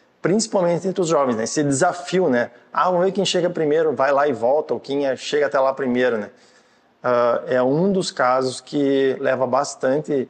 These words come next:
a afogamento e a óbito. E acaba nisso também, tipo, ah, tem um se afogando. Aí, ah, daí o outro resolve, "Não, vou lá tirar essa pessoa."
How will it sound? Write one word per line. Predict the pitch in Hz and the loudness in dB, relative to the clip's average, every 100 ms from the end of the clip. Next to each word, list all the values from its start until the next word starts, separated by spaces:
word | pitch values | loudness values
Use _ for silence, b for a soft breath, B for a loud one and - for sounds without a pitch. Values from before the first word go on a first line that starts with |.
| _ | _
a | 127 | -2
afogamento | 113 - 127 117 110 113 131 139 143 | -2 -2 -2 0 -2 -2 -4 -2 -4
e | 220 135 139 139 139 139 | -4 -4 -2 0 0 0
a | 143 | 2
óbito. | 127 110 104 - - b b b b | 2 0 -4 -14 -20 b b b b
E | 143 151 202 226 | -2 2 2 0
acaba | 311 - 175 175 202 202 | -2 -2 0 2 2 2
nisso | 185 185 - | 0 0 0
também, | 170 170 | 0 -2
tipo, | 170 - 156 | -4 -4 0
ah, | 165 | 0
tem | 170 - 160 | 0 -2 0
um | 185 | 0
se | 190 | 0
afogando. | - 185 139 135 110 - | -2 0 2 0 -2 -6
Aí, | 110 123 143 180 - - _ - | -2 0 2 0 -4 -16 _ -4
ah, | 135 | -2
daí | 123 123 | 2 2
o | |
outro | 127 131 | 2 2
resolve, | 151 143 139 | 0 2 2
"Não, | 147 185 | 2 2
vou | 123 | 2
lá | 131 127 | 2 2
tirar | 143 - 151 | 0 0 0
essa | 143 | 0
pessoa." | 156 175 - 147 127 | -4 -4 -2 0 0